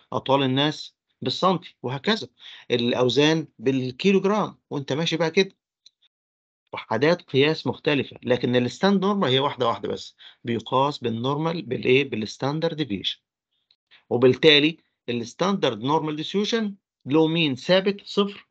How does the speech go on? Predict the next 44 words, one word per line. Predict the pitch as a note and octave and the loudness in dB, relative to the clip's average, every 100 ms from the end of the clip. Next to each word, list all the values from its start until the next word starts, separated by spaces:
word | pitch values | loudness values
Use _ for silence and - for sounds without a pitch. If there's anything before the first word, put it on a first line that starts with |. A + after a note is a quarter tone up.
| _ | _
وله | B2 | -6
ستاندرد | D#3 - D3+ C#3 | -4 -4 -4 -2
ديفيجن | C3 C#3+ | -2 -2
ثابت | C3 C#3+ C#3 C#3 - | -4 -2 -2 -2 -4
وان. | A#2 G2+ _ _ _ _ _ _ _ _ _ _ | -6 -6 _ _ _ _ _ _ _ _ _ _
خلاص؟ | - G#3+ - _ | 0 0 -2 _
هو | C3+ | 0
ده | C3 | 2
اللي | B2+ | 0
انا | B2+ | 0
ايه | B2 C#3 C#3 _ _ _ | 0 -2 -4 _ _ _
عايز | G#2+ A2 | -2 0
اروح | A2+ B2+ - | -2 -2 -8
اشرحه | - B2+ A2+ A#2 A#2 | -8 -6 -4 -6 -6
دلوقتي. | A2 G#2+ - - _ _ _ _ _ | -4 -4 -6 -20 _ _ _ _ _
بس | E3 D#3+ | -2 0
هكمل | E3 D#3+ F#3+ | 0 2 2
لك | F3 | 2
بس | F#3+ | 0
السلايدز | D#3 - F#3+ F3 | -4 -2 -2 0
دي | |
وبعدين | F#3 D#3+ D3 | 2 2 2
هديك | C3 D3+ G#2+ - - | -6 -12 -16 -20 -10
ديتيلز | B2+ E3+ D3 B2 | -8 -6 -6 -6
اكتر | B2 - | -8 -12
من | B2 | -16
كده. | - - _ _ - _ _ B2+ | -20 -20 _ _ -20 _ _ -2
اذا | B2+ E3 | 2 2
انا | B3 A3 G#3+ _ - | 2 0 -4 _ -2
لو | B2+ | 2
عايز | C#3 G3 D#3 | 4 2 0
اجيب | C#3 D3 A#2 - | -4 -4 -6 -6
البروبابيلتي | B2+ - C3 C3+ D3+ C3+ G#2 - | -12 -6 -4 -2 -2 -2 -8 -12
ان | A2+ B2+ | -10 -8
انا | C#3+ | -6
اخلص | B2 - C#3+ A2+ - | -6 -4 -4 -4 -8
البروجكت | G#2+ - C3+ G2+ G2+ - _ | -12 -2 0 0 -10 -20 _
في | - | -4
وقت | B2+ D3 C3+ | -2 -2 -2
اقل | A#2 A#2+ C#3 B2 | -2 0 0 0
من | C3 B2 | -2 -4
أربعة | G#2+ A2 | -6 -2
وعشرين | C3+ - D3+ | -2 -2 -2
ساعه، | F3 F#3+ | 0 0